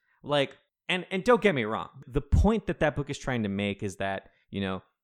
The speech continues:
this is a society in which people who don't know their own strength are liable to harm others. The education system isn't there, right? Like, it, it's of Mice and Men is trying, is trying to say a lot about society and about poor people, right? About the working class. But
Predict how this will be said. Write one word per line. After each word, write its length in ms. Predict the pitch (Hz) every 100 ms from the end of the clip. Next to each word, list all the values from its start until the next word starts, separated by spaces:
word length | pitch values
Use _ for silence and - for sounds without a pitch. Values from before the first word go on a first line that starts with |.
| _ _
this 240 | 107 120 120
is 60 | 117
a 80 |
society 560 | - - 110 107 110 107
in 140 | 104
which 420 | 101 98 - - -
people 280 | - 135 139
who 120 | 123
don't 200 | 107 110 110
know 100 | 107
their 140 | 104
own 100 | 98
strength 440 | - - 90 90 _ _ _
are 120 | 104
liable 640 | 101 95 92 92 90 87 -
to 160 | - 98
harm 240 | 98 92
others. 580 | 82 87 85 90 - - _
The 80 | 104
education 420 | 95 - 101 101
system 200 | 92 -
isn't 200 | 92 90
there, 180 | 90 90
right? 120 | 92
Like, 100 | 117
it, 220 | 135 131 - -
it's 160 | 135 -
of 180 | 147 147
Mice 180 | 151 131
and 80 |
Men 100 | 127
is 80 | 117
trying, 160 | - 113
is 100 | 113
trying 180 | - 95
to 60 |
say 80 | -
a 40 | 92
lot 220 | 92 90
about 200 | 87 95
society 360 | 95 92 90 95
and 60 |
about 220 | 95 85 -
poor 160 | 92
people, 300 | - 92 90
right? 180 | 87 90
About 260 | - 90 90
the 60 | 98
working 340 | 92 - 87
class. 400 | - 87 85 - _ _ _ _ _
But 160 | 127